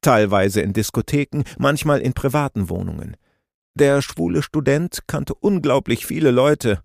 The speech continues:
und sein Leben schien vor allem aus Partys zu bestehen. Wahrscheinlich befand er sich deshalb schon vier Semester über der Regelstudienzeit.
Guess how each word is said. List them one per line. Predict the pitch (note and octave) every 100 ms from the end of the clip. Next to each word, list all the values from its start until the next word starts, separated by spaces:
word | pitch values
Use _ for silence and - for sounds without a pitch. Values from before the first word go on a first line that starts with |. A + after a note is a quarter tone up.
| _
und | - D3
sein | D3 D3+
Leben | F#3 D#3
schien | - E3+ D#3
vor | - -
allem | F#3+ C3+ A#2+
aus | G2 G2+ -
Partys | D3+ A2 - D#2+ -
zu | - -
bestehen. | F2+ - F#2 E2 - - - _ _ _ _
Wahrscheinlich | D#3+ D3+ D#3+ F3+ G3
befand | D3+ - E3 -
er | D3
sich | D#3+ -
deshalb | F3 - G#2
schon | - G#2+ G2
vier | - D#3 A2+
Semester | G2+ G#2+ G#2+ G#2 - A2+
über | - C#3 G2
der | F#2+ G2
Regelstudienzeit. | C#3+ F2+ D#2+ - D#2 C#2+ C#2 - D#2 -